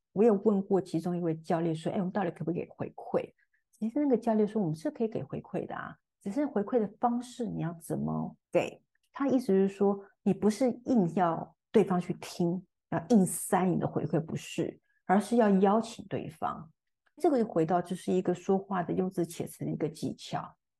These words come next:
然后刚刚我有讲到说，这位教练，就台湾 peer coaching 这个教练，他很早就告诉我这件事情了。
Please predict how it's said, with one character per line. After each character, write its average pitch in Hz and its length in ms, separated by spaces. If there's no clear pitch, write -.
然 220 120
后 214 80
刚 240 160
刚 240 160
我 190 120
有 180 80
讲 160 180
到 170 100
说， 170 240
这 226 140
位 214 100
教 190 280
练， 180 420
就 220 80
台 180 220
湾 175 180
peer 214 420
coaching 214 400
这 175 140
个 160 100
教 151 200
练， 127 200
他 - 100
很 202 320
早 - 180
就 160 140
告 165 220
诉 165 140
我 - 60
这 - 140
件 - 140
事 151 160
情 - 260
了。 - 180